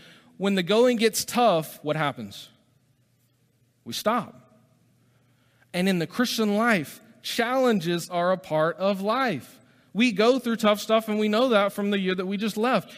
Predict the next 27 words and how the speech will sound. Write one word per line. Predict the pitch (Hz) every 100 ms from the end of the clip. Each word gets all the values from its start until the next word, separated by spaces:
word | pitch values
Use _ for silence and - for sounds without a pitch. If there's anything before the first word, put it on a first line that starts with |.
| -
Challenges | - 226 240 262 262 254 233
come | - 226 226 220
our | 180 185 190 190
way. | 262 220 160 - - -
And | 214
if | 233 233
our | 208
love | 180 185 220 285 320
for | 285 247
God | 240 202
is | 165
not | 170 151
fueling | - 208 254 302 277 196 143 113 110 - - _ _ _ -
our | 170 175
relationship | 170 170 202 - 196 - 185 180
with | 160 170
Him, | 247 269 175 113 113 - _ -
we | 190
may | 202 190
hit | 254 -
that | 214 147
wall. | 147 131
We | 151 233
may | 233
hit | 180 320 330
that | 185
challenge. | - 175 160 165 165 -